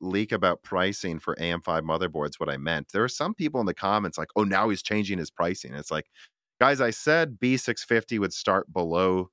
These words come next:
three hundred dollars, and A M D has publicly said and put in a slide starting at one twenty-five. So, like, they've confirmed my B six fifty pricing. I said it'd be below one thirty. They say it starts at one twenty-five. <laughs> I didn't wanna say exact numbers in that leak 'cause I didn't wanna give away sources.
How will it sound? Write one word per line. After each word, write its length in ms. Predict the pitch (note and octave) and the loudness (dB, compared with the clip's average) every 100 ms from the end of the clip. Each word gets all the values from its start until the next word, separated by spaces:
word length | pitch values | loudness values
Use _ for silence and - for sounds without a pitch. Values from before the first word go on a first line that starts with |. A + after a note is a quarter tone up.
| - | -2
three 140 | F#2 | 0
hundred 240 | F#2+ E2+ D#2 | 2 0 2
dollars, 400 | F2 E2 D2 F2 | 4 2 -2 -6
and 80 | - | -4
A 160 | F#2 | -2
M 80 | G#2 | 0
D 240 | G#2+ G2+ - _ | 0 0 -2 _
has 100 | - | -10
publicly 480 | - G#2 G2+ G2+ F#2+ | -4 0 0 0 -4
said 440 | - - G2+ F2+ - | -2 2 2 2 -2
and 120 | F2 | -10
put 160 | - F#2+ | -4 -2
in 120 | F2+ | -2
a 60 | D2+ | -4
slide 540 | - F#2+ F#2+ D#2 D2+ - _ _ - | -2 0 2 2 -2 -8 _ _ -6
starting 400 | - G2 G2 F#2 | 0 2 2 -2
at 100 | - | -2
one 200 | F2+ F2 | -2 0
twenty-five. 720 | F2 D#2 C#2 E2+ D2+ - - _ _ _ _ _ _ _ | -2 -4 0 0 0 -2 -12 _ _ _ _ _ _ _
So, 560 | - G2+ F#2+ F2+ F2 E2 _ _ _ | 2 4 6 4 2 -2 _ _ _
like, 120 | F#2+ | -2
they've 200 | - D3 | 2 2
confirmed 840 | - C3+ - - B2+ B2 G#2+ F#2+ F2 - | 2 -2 -2 2 4 4 4 2 -2 -8
my 300 | G#2 A2 G2+ | 0 4 4
B 200 | F#2+ A2 | 4 0
six 240 | A2 G2 - | 0 -4 -2
fifty 300 | G2 - F2 | -2 0 -2
pricing. 420 | - E2 D#2 - | 0 0 0 -6
I 80 | D2+ | -4
said 140 | - | 0
it'd 100 | A2 | 0
be 100 | B2+ | 0
below 220 | B2 B2+ B2 | 2 4 4
one 140 | B2 | 4
thirty. 420 | A#2 G#2 G2 G2 _ _ _ _ _ | 4 4 4 -2 _ _ _ _ _
They 100 | F#2+ | 0
say 220 | G2+ A#2 G#2 | 2 4 2
it 100 | - | 2
starts 300 | G#2+ G2 G#2+ | 2 2 2
at 60 | |
one 140 | F#2+ G2 | 0 2
twenty-five. 500 | - B2 - D3 - | 2 2 2 0 0
<laughs> 280 | G2+ A2+ | 0 0
I 100 | A2+ | 0
didn't 160 | G#2 B2 | 0 2
wanna 180 | B2 B2+ | 2 2
say 120 | B2+ | 0
exact 320 | A2 A2+ A2 | 0 0 2
numbers 340 | A2 A#2 A2 G2 | 2 2 0 0
in 60 | |
that 160 | F#2 D#2+ | -2 -2
leak 160 | F#2 | -4
'cause 100 | F2+ | -4
I 40 | F#2+ | -4
didn't 140 | G2 | -2
wanna 160 | E2+ G2 | -4 -4
give 140 | F2+ | -4
away 180 | E2+ E2+ | -4 -4
sources. 580 | - E2+ D2+ - C2+ | -4 -6 -6 -10 -12